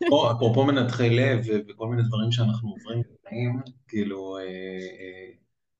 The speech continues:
מה, מה, מה היה, סטייפה? כי אני חשבתי על המחשבה הבאה.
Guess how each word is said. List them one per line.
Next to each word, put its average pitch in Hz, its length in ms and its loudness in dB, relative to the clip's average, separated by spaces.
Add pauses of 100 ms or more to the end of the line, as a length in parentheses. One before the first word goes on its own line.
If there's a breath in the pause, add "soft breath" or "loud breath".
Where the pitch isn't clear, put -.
(680)
מה, 120 280 4
מה, 117 180 2
מה 120 140 4
היה, 147 300 4
סטייפה? 151 440 -2
כי 120 140 -6
אני 104 140 -2
חשבתי 113 420 -2
על 104 60 4
המחשבה 101 500 -2
הבאה. 104 260 -2